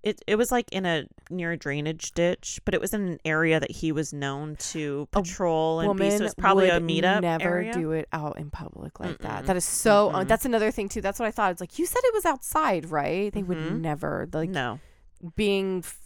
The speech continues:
Speaker 2: no, there's, that's so uncommon for
Speaker 1: Mm-hmm.
Speaker 2: someone out in the middle of, like, the open.
Speaker 1: Mm-hmm.
Speaker 2: Ugh, okay. Anyway, sorry.
Speaker 1: No, I agree. I, yeah. It, and thankfully, I mean, think about this. This is within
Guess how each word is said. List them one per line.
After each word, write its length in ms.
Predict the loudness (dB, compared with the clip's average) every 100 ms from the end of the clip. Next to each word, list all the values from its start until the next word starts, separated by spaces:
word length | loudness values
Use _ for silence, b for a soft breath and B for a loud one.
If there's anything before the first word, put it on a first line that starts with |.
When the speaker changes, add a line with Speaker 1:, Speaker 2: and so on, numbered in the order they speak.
| -16
Speaker 2:
no, 500 | -4 2 4 6 4
there's, 180 | 2 2
that's 200 | 0 2
so 300 | 2 4 4
uncommon 800 | 0 0 0 0 0 -2 -2 -4
for 60 | -4
Speaker 1:
Mm-hmm. 200 | -4 -4
Speaker 2:
someone 240 | -4 -2
out 140 | 0 0
in 60 |
the 60 | 0
middle 360 | 0 0 2 0
of, 120 | -2
like, 280 | -6 -6 -4
the 160 | -2
open. 520 | 0 2 2 0 -4 -10 b -6
Speaker 1:
Mm-hmm. 320 | -6 -4 -4 -4 -4
Speaker 2:
Ugh, 420 | -4 -2 -4 -6 -8
okay. 180 | -10 -10
Anyway, 280 | -10 -10
sorry. 220 | -10 -12 -16 b b b
Speaker 1:
No, 360 | 0 2 2 0
I 120 | -2
agree. 360 | -2 -4 -4
I, 220 | -2 -2 -4 -8 -10
yeah. 340 | -6 -4 -4 2
It, 180 | 2 2 -4 B B B -2
and 260 | -2 -2
thankfully, 600 | -2 -2 -2 -2 0 0
I 80 | -2
mean, 160 | -2 -2
think 160 | -2
about 160 | 2 0
this. 180 | 0 -4
This 140 | -4
is 200 | -4 -6 -8 -8
within 560 | -2 0 0 -2 -4